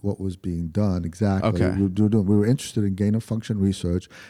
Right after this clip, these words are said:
Speaker 1: It was concerning enough that the Obama administration put a halt to it. So
Speaker 2: Mm-hmm.
Speaker 1: obviously it's not benign. Okay, so we know that. Or at least we think we know that.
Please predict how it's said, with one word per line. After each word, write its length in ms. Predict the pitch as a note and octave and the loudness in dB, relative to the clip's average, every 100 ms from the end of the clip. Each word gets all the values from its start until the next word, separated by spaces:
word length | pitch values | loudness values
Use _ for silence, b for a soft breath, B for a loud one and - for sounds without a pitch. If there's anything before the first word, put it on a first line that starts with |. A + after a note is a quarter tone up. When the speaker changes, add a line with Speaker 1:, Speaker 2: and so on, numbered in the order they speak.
| B | B
Speaker 1:
It 40 | |
was 160 | F#2+ - | -6 -4
concerning 560 | F#2+ F2+ - A#2 C#3 A2 | -4 -2 0 2 2 0
enough 300 | G2+ G2+ - | 0 -2 -4
that 140 | F2+ | -6
the 60 | F#2 E2+ | -6 -4
Obama 360 | G2 G#2 F#2+ - | -2 -2 -4 -6
administration 680 | E2+ F#2 F#2 F2+ G2 F#2+ F#2 | -8 -4 -4 0 0 0 -2
put 140 | G2 | -2
a 60 | F2 | -2
halt 360 | D#2 A#2+ A2+ - | 0 0 0 0
to 100 | G2 | -2
it. 280 | F2 F#2 G2+ | 0 -4 -4
So 140 | F#2+ | 0
Speaker 2:
Mm-hmm. 200 | F#2+ - | 2 2
Speaker 1:
obviously 380 | G2 G#2 G#2 F#2+ | 0 0 -2 -4
it's 160 | F2 - | -8 -4
not 220 | G#2 E2+ | -4 -2
benign. 580 | F2+ F2 G2+ F2+ G#2+ C#3 B B B B B - | -2 0 2 2 0 -4 B B B B B -8
Okay, 340 | F#2+ F#2+ F#2 | -6 -2 -4
so 140 | F#2+ F#2 | -2 -2
we 80 | F#2 | 0
know 200 | G#2 G2 | 0 0
that. 380 | G2 E2 A#2 - _ _ _ | -2 -4 -8 -12 _ _ _
Or 140 | F2 | -12
at 80 | F2+ F2+ | -10 -8
least 220 | F2+ E2+ | -8 -10
we 60 | |
think 260 | E2 F#2 - | -10 -10 -10
we 60 | D#2 | -12
know 140 | D#2 | -10
that. 160 | D#2+ | -12